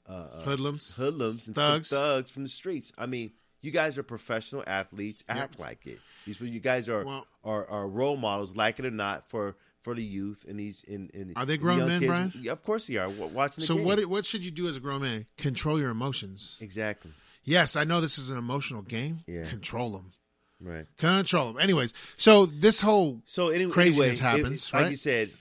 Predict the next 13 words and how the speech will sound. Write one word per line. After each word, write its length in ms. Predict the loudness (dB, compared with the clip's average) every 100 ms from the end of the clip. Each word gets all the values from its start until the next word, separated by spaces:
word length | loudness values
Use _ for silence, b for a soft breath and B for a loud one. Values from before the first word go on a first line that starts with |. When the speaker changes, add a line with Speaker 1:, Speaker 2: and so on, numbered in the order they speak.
| _ _ _ _ _ _ _ _ _ _ -8
Speaker 2:
It's 120 | 4
Speaker 1:
this, 40 |
Speaker 2:
nuts. 240 | 6 6 4
Speaker 1:
this 200 | 2 2
is, 180 | -6
this 240 | -6 -6 -6
part 320 | -4 0 0
of 60 | 0
the, 140 | -2
like, 320 | 0 -2 -4
as, 200 | -6 -6
as, 240 | -6 -8 -6
um, 300 | -8 -8